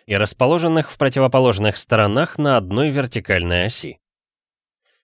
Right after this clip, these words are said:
Никакие направленные потоки излучения или кодированные сигналы на них не действовали. Алекс подумал, что это либо приёмные антенны от неисправной системы жизнеобеспечения,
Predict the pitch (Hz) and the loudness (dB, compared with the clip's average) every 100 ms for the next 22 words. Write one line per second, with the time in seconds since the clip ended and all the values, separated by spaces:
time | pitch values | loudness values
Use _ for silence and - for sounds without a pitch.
0 | _ 101 110 131 123 202 190 175 139 160 | _ -8 -4 -4 -4 0 2 2 2 2
1 | 151 151 147 127 131 139 143 131 120 101 | 2 2 2 2 0 0 -2 0 0 0
2 | 110 - 143 165 151 110 101 95 92 95 | -2 -2 0 0 2 2 2 0 0 0
3 | 92 85 98 95 110 104 98 98 95 - | -2 -2 -4 0 2 2 2 0 0 0
4 | 90 92 107 143 147 139 101 - 113 110 | -2 0 0 2 2 0 0 -2 -4 -2
5 | 117 98 - 76 65 - _ _ _ _ | -2 -2 -6 -10 -14 -18 _ _ _ _
6 | _ - 123 131 131 - 127 160 156 135 | _ -6 0 0 0 0 0 2 2 2
7 | - 127 120 120 113 110 113 113 113 107 | 2 0 2 0 0 0 0 0 0 2
8 | 104 101 98 95 117 120 110 101 95 90 | 2 2 0 0 0 0 2 0 0 -2
9 | - 104 98 - 101 95 95 - 104 - | -4 -4 -2 0 -2 0 -2 -2 -4 -2
10 | 107 98 90 98 92 90 87 - 127 139 | -2 -2 -2 -2 0 -2 -2 -6 -4 -4
11 | 160 165 | -2 -2